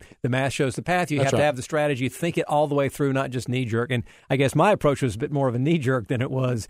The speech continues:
Speaker 2: But
Speaker 1: thinking the long
Speaker 2: it,
Speaker 1: term.
Speaker 2: it's thinking through the timeline, thinking through the jobs we need to accomplish in retirement, and making sure it's the right tools and the right jobs. And most people really, Bill, they just don't have that much strategy. It's just more, "Here's a lot of stuff I got here with, and, and let's just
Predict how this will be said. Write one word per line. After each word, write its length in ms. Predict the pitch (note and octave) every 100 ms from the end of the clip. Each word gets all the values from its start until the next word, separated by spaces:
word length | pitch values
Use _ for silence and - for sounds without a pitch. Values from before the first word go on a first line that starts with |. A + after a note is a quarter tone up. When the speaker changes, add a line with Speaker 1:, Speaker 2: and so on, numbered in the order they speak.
| _ _
Speaker 2:
But 100 | -
Speaker 1:
thinking 300 | E3+ D3+ C#3+
the 80 | A#2+
long 380 | A#2 B2+ B2 A#2
Speaker 2:
it, 60 | -
Speaker 1:
term. 260 | F3 C3 C#3
Speaker 2:
it's 180 | G2
thinking 280 | G#2 F#3 G3
through 180 | F#3+ G3
the 80 | F#3
timeline, 640 | - D3 D3 C#3+ C#3+ C3+
thinking 240 | C#3+ C#3 D3
through 120 | C3+
the 80 | B2
jobs 420 | B2+ B2 C3 C3
we 80 | B2+
need 140 | B2+
to 80 | A#2
accomplish 420 | - A#2 A2+ -
in 60 | G#2+
retirement, 460 | G2 B2+ C#3+ A2+
and 40 | A2
making 220 | A#2 A#2
sure 200 | - A#2+
it's 120 | A2 -
the 100 | G#2
right 220 | A2 -
tools 280 | A#2 G#2+ F#2+
and 80 | F#2+
the 60 |
right 160 | F#2 -
jobs. 360 | C#3+ D#3 - - _ -
And 100 | A#2+
most 180 | D3+ -
people 260 | E3+ C#3+ A#2+
really, 380 | C#3+ E3+ B2 - -
Bill, 200 | A#2 A2
they 120 | A#2
just 200 | C3+ -
don't 180 | C#3+ A#2
have 200 | B2+ A#2
that 140 | A#2+
much 180 | G#2+ -
strategy. 460 | - B2 A#2 G2+ G#2+
It's 180 | A2
just 180 | A#2 G#2+
more, 260 | A#2+ A#2 G#2+ - _
"Here's 140 | C3 B2
a 40 |
lot 100 | C3
of 60 | A#2+
stuff 280 | - B2+ A#2
I 80 | G#2+
got 200 | A2 A2
here 180 | B2 A2+
with, 320 | A2 A#2 G#2+
and, 240 | G2+ G2+ G#2+
and 120 | G#2
let's 140 | G#2
just 200 | - G2